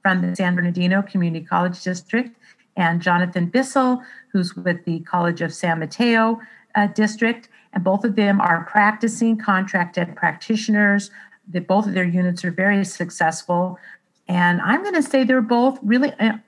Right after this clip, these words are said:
um, enterprising because they try new things.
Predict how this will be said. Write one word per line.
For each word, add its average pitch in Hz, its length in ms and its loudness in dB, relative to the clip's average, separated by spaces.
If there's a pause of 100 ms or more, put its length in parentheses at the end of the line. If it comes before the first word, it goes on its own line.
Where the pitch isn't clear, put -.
um, 180 380 0 (160)
enterprising 170 760 2 (180)
because 214 240 2
they 175 160 0
try 254 640 0
new 285 180 4
things. 247 580 2